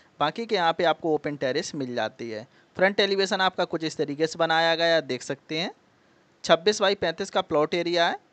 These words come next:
सिंगल स्टोरी का प्लान है। अगर आप हमारे चैनल पे फर्स्ट टाइम आए, प्लीज़ चैनल को सब्सक्राइब कर लेना, बेल आइकन को प्रेस कर लेना है। यहाँ पे आपको इस तरीके से न्यू न्यू वीडियो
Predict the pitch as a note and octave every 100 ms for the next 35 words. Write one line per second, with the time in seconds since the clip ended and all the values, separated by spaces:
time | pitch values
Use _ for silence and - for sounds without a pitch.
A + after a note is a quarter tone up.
0 | _ - F3 F#3+ F#3 F3+ F3+ F#3+ F3 -
1 | C#3 D3+ E3+ F3 F3+ E3 C#3+ D3 F3 C#3+
2 | D3 D#3 F#3 E3+ E3+ - F3+ E3+ E3 E3
3 | F#3+ G3+ D#3+ C#3+ D3+ E3+ E3 D#3 D#3+ E3
4 | F#3 F3 F3 D#3 C#3+ C#3+ D#3+ F#3 F3 C3+
5 | B2+ - B2+ B2+ C3+ F#3+ - - _ D3+
6 | D#3+ F#3+ F3 F3 F3+ - D3+ D3 E3 -
7 | D#3 C#3+ D3 C#3+ C#3 F#3